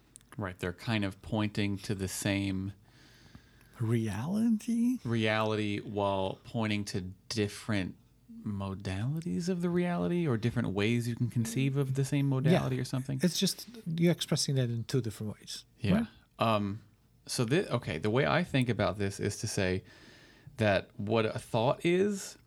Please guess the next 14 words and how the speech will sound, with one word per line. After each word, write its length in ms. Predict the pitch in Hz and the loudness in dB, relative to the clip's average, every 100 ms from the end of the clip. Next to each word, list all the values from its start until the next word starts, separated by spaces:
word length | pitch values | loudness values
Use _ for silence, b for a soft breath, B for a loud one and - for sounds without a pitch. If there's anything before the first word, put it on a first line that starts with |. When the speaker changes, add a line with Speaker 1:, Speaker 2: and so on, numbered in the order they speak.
| - - 120 | -20 -6 -2
Speaker 1:
it's 180 | 110 | -2
a, 80 | 123 - _ - | -2 -6 _ -2
it's 240 | 120 117 - | 0 0 0
a 120 | 110 | -2
proposition 800 | - 127 123 131 113 113 - 127 | -2 -2 0 0 2 0 2 2
that's 260 | 110 - - | 2 0 -2
not 420 | 98 98 98 - | 0 2 0 -2
nonsensical. 1000 | 95 95 87 90 95 82 - - - - _ _ _ - _ b b b b b b b b _ - | -2 0 0 0 -2 -4 -6 -8 -10 -10 _ _ _ -20 _ b b b b b b b b _ -6
Speaker 2:
Thought 260 | 135 156 | -4 -2
is, 400 | 156 151 139 - - - - | -2 -4 -4 -10 -18 -20 0
yeah, 200 | 165 - - _ _ - | 2 2 -2 _ _ -10
yeah. 140 | 285 294 - | -6 -6 -4
Speaker 1:
Right? 220 | - 117 - - | 0 0 -2 0
Speaker 2:
Yeah. 120 | 208 | 2